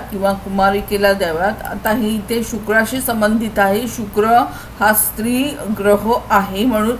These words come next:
इथे शुक्रा-, अ, शृंगारिक वस्तूंचे दान शुक्रवारी द्यावे असं लिहिलेलं आहे, कारण शु-,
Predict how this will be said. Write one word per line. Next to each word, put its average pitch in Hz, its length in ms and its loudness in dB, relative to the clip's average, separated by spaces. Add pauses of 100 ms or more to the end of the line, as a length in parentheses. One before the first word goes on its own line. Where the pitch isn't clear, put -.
इथे 233 300 0
शुक्रा-, 208 760 2
अ, 196 160 2
शृंगारिक 214 760 0
वस्तूंचे 208 520 0
दान 196 400 2
शुक्रवारी 190 600 0
द्यावे 196 460 0 (560)
असं 220 280 2
लिहिलेलं 202 400 4
आहे, 196 280 4
कारण 202 420 2
शु-, - 340 -10